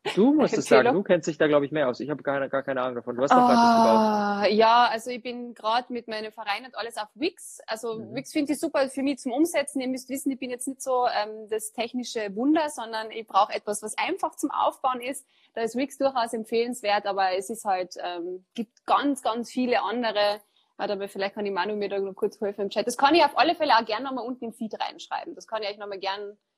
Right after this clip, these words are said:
Speaker 2: ich hab da ganze Liste von ganzen Dingen, äh, von ganzen Seiten. Das, was mit euch am besten resoniert, da wären wir wieder beim Thema, ne?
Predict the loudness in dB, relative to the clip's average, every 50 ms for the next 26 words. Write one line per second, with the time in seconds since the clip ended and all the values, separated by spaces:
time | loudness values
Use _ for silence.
0 | _ -16 -8 -4 -2 0 2 2 2 0 0 0 0 2 2 2 0 0 -4 -4
1 | -4 -4 -4 -8 -8 -6 -6 -8 -8 -8 -8 -8 -6 -6 -6 -6 -6 -4 -6 -6
2 | -6 -6 -6 -6 -6 -4 -6 -6 -8 -8 -8 -8 -8 -8 -8 -6 -6 -4 -4 -4
3 | -4 -4 -2 -2 0 0 -2 -4 -4 -4 -4 -4 -6 _ -20 -6 _ 2 2 4
4 | 4 4 2 2 2 4 4 4 4 4 0 -2 -2 -2 -2 -2 -2 -4 -4 -4
5 | -4 -4 -4 -2 -2 0 0 0 -2 -4 -6 -6 -6 -6 -6 -6 -6 -8 -8 -8
6 | -6 -6 -6 -8 -8 -8 -10 -10 -10 -12 -12 -10 -8 -6 -8 -8